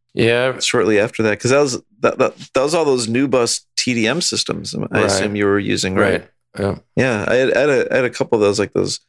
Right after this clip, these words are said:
Speaker 2: horrible expansion chassis with those
Speaker 1: Oh, God,
Speaker 2: Yeah.
Speaker 1: yeah.
Speaker 2: <laughs>
Speaker 1: Oh.
Speaker 2: The pins, that cable that would go into the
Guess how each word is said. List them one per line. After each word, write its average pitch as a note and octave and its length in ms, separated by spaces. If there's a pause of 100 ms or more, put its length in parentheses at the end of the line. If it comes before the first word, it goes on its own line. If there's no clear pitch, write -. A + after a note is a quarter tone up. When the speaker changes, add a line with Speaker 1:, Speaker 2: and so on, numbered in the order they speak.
Speaker 2:
horrible G#2+ 280
expansion A2 540
chassis G#2 500 (200)
with A2 100
those A2+ 280 (360)
Speaker 1:
Oh, G#2+ 360
God, G#2+ 340
Speaker 2:
Yeah. G2 120
Speaker 1:
yeah. G#2 300 (120)
Speaker 2:
<laughs> - 100
Speaker 1:
Oh. A#2+ 280 (200)
Speaker 2:
The F3 320
pins, E3+ 400
that C#3 300
cable C3+ 360
that C3 100
would A#2+ 160
go B2 180
into B2 140
the A2 260